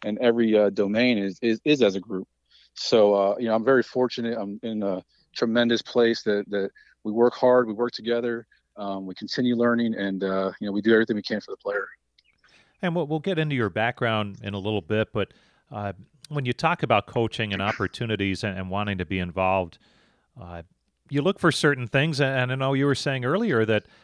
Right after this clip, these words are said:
Speaker 2: that it, it really lined up with some of your beliefs, but, but what were some of the early impressions you had where, where you said, "Uh-huh, now I get it. This is, this is why they've had some success in this area"?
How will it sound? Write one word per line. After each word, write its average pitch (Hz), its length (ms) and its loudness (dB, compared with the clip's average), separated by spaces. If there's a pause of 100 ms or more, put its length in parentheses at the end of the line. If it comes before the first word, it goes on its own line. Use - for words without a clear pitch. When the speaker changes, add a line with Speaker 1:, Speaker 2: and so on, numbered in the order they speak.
(140)
Speaker 2:
that 110 160 0
it, 107 140 -4
it 104 140 -6
really 123 240 0
lined 117 320 0
up 120 180 2
with 107 120 2
some - 180 -6
of 104 140 -4
your 127 140 -2
beliefs, 113 440 -2
but, 123 160 -2 (300)
but 165 140 -8
what 214 120 -10
were 220 100 -2
some 170 200 -2
of 135 60 -2
the 117 160 2
early 143 300 0
impressions 117 600 -2
you 104 140 0
had 117 340 2
where, 95 240 0
where 92 180 -6
you 95 120 -4
said, 92 280 -4
"Uh-huh, 104 440 -6
now 120 240 -4
I 123 80 -2
get 95 260 -4
it. 107 180 -6
This 107 220 -8
is, 104 300 -4
this 110 240 -8
is 104 120 -6
why 107 200 2
they've 101 200 -2
had 131 260 -4
some 104 180 -8
success - 560 -6
in 107 120 -4
this 101 220 -4
area"? 113 460 -6